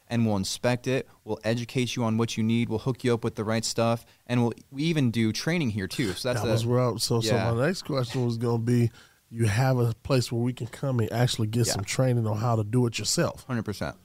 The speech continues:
Speaker 1: So we go out there, we'll inspect with you, we'll educate you on what you need, we'll give you what you need. And then if you want to, you can sign up for one of our classes. They're free with your points. Um, if you wanna use your
Speaker 2: So how
Speaker 1: points.
Speaker 2: does the point system work
Speaker 1: So
Speaker 2: then?
Speaker 1: every dollar you spend in the store gets you a point.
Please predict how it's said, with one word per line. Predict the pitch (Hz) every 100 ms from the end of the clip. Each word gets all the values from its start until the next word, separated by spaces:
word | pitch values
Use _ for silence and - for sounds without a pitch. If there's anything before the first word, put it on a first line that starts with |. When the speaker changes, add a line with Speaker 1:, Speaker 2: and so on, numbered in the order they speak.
| _ _ _
Speaker 1:
So | - 123 110 101
we | 120
go | 113 131
out | 123
there, | 123 117
we'll | 104
inspect | 98 - 117 113
with | 117 117
you, | 117 113
we'll | 98
educate | 95 110 - 117
you | 117
on |
what | 110 107
you | 110
need, | 107 107
we'll | 98 101
give | 98 131 147
you | 117
what | 107 -
you | 98
need. | 92 92 -
And | 120 117
then | 147 127 113
if | 107 -
you | 123
want | 110 104 117 135 -
to, | 156
you | 135
can | 110
sign | 104 113
up | 104
for | 110
one | 113
of | 104
our | 85
classes. | - 104 117 143 151 - - _ 117
They're | 107
free | - - 127 131
with | 139 127
your | 120
points. | - 120 123 190 - - _ _ -
Um, | 113 107 104
if | 107 -
you |
wanna | 113
use | 107 120
your | 110
Speaker 2:
So | 101 120
how | 135
Speaker 1:
points. | 131
Speaker 2:
does | 123
the |
point | 120 143 117
system | - - -
work | 123 120
Speaker 1:
So | 165
Speaker 2:
then? | -
Speaker 1:
every | 180 180
dollar | 139 135
you | 120
spend | - 117 117
in | 110
the |
store | 98 - 107 110 120
gets | 104 110
you | 104
a |
point. | - 90 64